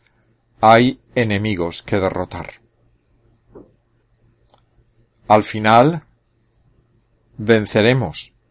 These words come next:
Venceremos con la ayuda de Dios. Venceremos con la ayuda de la gracia. Y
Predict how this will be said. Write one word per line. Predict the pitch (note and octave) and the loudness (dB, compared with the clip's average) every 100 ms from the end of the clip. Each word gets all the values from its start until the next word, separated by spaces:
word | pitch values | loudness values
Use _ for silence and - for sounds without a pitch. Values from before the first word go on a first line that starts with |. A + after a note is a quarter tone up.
| _ _ _ _ _ _ _ _ | _ _ _ _ _ _ _ _
Venceremos | A#2 A#2 - A2 B2 D3+ F#3 - | 0 0 2 4 4 4 2 0
con | D3 C#3 | -2 2
la | C3+ C3 | 6 6
ayuda | B2 C3 C3+ C#3 | 4 4 4 2
de | C3 | 2
Dios. | A#2 F#2+ D2+ - - _ _ _ _ - - _ - | 0 0 -2 -8 -16 _ _ _ _ -20 -20 _ -4
Venceremos | A#2 A2+ - A#2 C#3 F#3 F3+ | -2 0 0 2 2 2 0
con | - B2+ | -2 0
la | A#2 A2 | 2 4
ayuda | A2+ C#3 C#3 | 4 2 4
de | C3+ | 4
la | B2+ | 2
gracia. | G#2 F2 - E2 D#2 _ _ _ _ _ _ _ _ _ _ _ _ _ _ _ _ _ _ _ _ _ _ _ _ _ _ _ _ _ _ _ _ _ _ - | 2 -2 -4 -10 -12 _ _ _ _ _ _ _ _ _ _ _ _ _ _ _ _ _ _ _ _ _ _ _ _ _ _ _ _ _ _ _ _ _ _ -4
Y | A#2 A2 G#2+ G2+ F#2+ E2+ | 0 2 2 0 -4 -10